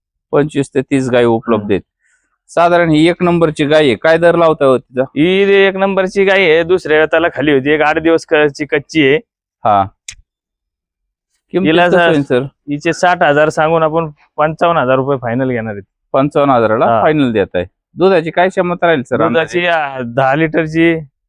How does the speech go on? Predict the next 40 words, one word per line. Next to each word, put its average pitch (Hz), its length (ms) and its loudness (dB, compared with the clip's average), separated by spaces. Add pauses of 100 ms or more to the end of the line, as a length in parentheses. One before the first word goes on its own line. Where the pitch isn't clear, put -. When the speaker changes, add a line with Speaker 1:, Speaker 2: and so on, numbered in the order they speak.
(120)
Speaker 2:
दहा 139 240 0
लिटर 151 260 -2
पर्यंत 156 260 -2
चालणी. 139 380 -2 (360)
Speaker 1:
दहा 120 140 2
लिटर 98 260 -6
पर्यंत 98 280 -6
चालेल. 113 220 -2
Speaker 2:
हा. 98 80 -4 (1120)
Speaker 1:
पाहता 101 240 -4
मित्रांनो, 85 340 -6
अशा 101 180 -10
स्वरूपाची 92 500 -4
गाय 95 240 2
आहे. 95 440 -4
एक 92 120 0
नंबरची 90 480 -2
खरेदी 95 320 0
करायची 98 360 0
असेल 90 280 -4
तर 90 60 -4
स्क्रीनवर 95 440 -2
नंबर 101 360 0
दिलाय, 82 240 -6
कॉन्टॅक्ट 92 380 -6
करा. 98 200 -2 (800)
दिगंबर 190 420 2
शेठ, 120 200 0
ही 139 60 0
दोन 190 260 2
नंबरची 170 480 0
गाय 107 180 2
आहे. 92 140 0
Speaker 2:
हे 185 260 4
ब-, 175 600 2
मोठ्या 175 260 0
मापाची 180 440 0
गाय 175 140 2
आहे. 160 220 2
Speaker 1:
हा. 90 420 -4